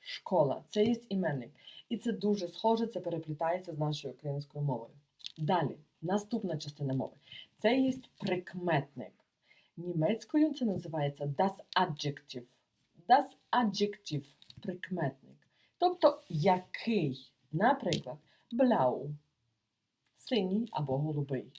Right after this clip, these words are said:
так? Наприклад, interessant, це цікавий,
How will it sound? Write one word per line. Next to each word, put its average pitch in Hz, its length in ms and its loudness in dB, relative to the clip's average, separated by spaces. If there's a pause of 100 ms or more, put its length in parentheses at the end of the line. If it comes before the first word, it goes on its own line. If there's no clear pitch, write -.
(140)
так? 160 220 -2 (720)
Наприклад, 185 480 2 (200)
interessant, 240 920 4 (680)
це 156 180 -4
цікавий, 147 920 -2